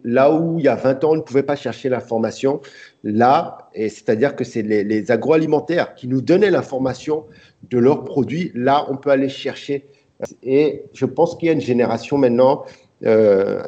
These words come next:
africaine, jeune, qui est militante, qui est consciente, qui veut bouger les lignes et qui veut faire leur propre choix. Et donc, c'est à nous aussi, euh, d'aller, euh, dans ce sens.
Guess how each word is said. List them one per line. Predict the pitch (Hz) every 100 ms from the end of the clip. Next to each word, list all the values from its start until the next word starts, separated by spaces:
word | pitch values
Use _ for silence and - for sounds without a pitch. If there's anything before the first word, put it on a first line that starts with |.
| - -
africaine, | 120 - 117 - 147 147
jeune, | - 113 131 143 -
qui | _ 147
est | 147 143
militante, | 127 113 110 - 139 139
qui | -
est | 135
consciente, | 135 120 - 147 156 160 101 - - _ _
qui | - 147
veut | 147
bouger | 117 117 135
les | 135
lignes | 113 123 143 139
et | 139
qui | 139 -
veut | 170 113
faire | 135 165 156 143
leur | 117 117
propre | - 143 131
choix. | - - 127 - -
Et | 139
donc, | 131 143 160 -
c'est | - 143
à | 127 127
nous | 123 170
aussi, | 143 - 156 151
euh, | 117 120
d'aller, | 117 127 131 147 143 -
euh, | 104 104
dans | 101 123
ce | 120
sens. | 117 - 101 -